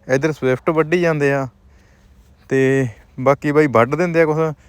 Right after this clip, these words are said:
ਤੇ ਟਾਇਰਾਂ ਟੂਰਾਂ ਦੀ ਕੋਈ ਨੀਡ ਹੈਗੀ ਆ, ਉਹ ਤਾਂ ਆਮ ਹੀ ਮਿਲ ਜਾਣਗੇ ਤੁਹਾਨੂੰ, ਬਹੁਤ ਮਿਲ ਜਾਣਗੇ, ਬਹੁਤ। ਅੰਦਰ ਤੁਹਾਨੂੰ ਹੋਰ ਵੀ ਦਿਖਾਉਣੇ ਆ, ਤਾਕੀਆਂ ਵਗੈਰਾ, ਜਿਵੇਂ ਆਹ ਕਰੂਜ਼ ਗੱਡੀ ਦਾ ਇੰਜਨ ਸੀਗਾ,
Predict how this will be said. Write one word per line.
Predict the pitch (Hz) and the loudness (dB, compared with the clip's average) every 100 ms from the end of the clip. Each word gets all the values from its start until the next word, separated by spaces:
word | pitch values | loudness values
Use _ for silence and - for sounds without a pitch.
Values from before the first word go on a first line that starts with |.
| _ - | _ -2
ਤੇ | 156 | 2
ਟਾਇਰਾਂ | 165 165 165 | 4 4 4
ਟੂਰਾਂ | 160 165 165 | 0 0 0
ਦੀ | 160 | -2
ਕੋਈ | 160 165 | -4 -4
ਨੀਡ | 156 170 | -2 -2
ਹੈਗੀ | 180 165 170 | 0 0 0
ਆ, | 175 | 0
ਉਹ | |
ਤਾਂ | 175 165 | 2 2
ਆਮ | 143 139 | 4 2
ਹੀ | 139 | 0
ਮਿਲ | 127 113 | 0 0
ਜਾਣਗੇ | 113 131 | 0 -2
ਤੁਹਾਨੂੰ, | 123 131 120 | -4 -4 0
ਬਹੁਤ | 123 135 131 | 2 2 0
ਮਿਲ | 123 107 | 0 0
ਜਾਣਗੇ, | 98 104 113 110 | 0 -2 -4 -4
ਬਹੁਤ। | 104 120 143 156 - - _ | -2 -2 -6 -10 -14 -20 _
ਅੰਦਰ | 131 139 143 | -8 -2 -2
ਤੁਹਾਨੂੰ | 135 147 | -2 -4
ਹੋਰ | 127 123 | -2 -2
ਵੀ | 139 156 | -2 -4
ਦਿਖਾਉਣੇ | 160 160 151 | -4 -4 -2
ਆ, | 139 139 | -4 -2
ਤਾਕੀਆਂ | - 135 - 143 | 0 -2 -2 -4
ਵਗੈਰਾ, | 135 131 135 139 131 _ _ _ - - - | -2 0 0 0 -4 _ _ _ -20 -20 -8
ਜਿਵੇਂ | 127 135 | -2 0
ਆਹ | 151 156 - | 0 -2 -6
ਕਰੂਜ਼ | 135 160 | -4 -2
ਗੱਡੀ | 160 143 139 | -2 0 0
ਦਾ | 139 | 0
ਇੰਜਨ | 131 127 131 | 0 -2 -2
ਸੀਗਾ, | 139 147 160 | -2 0 0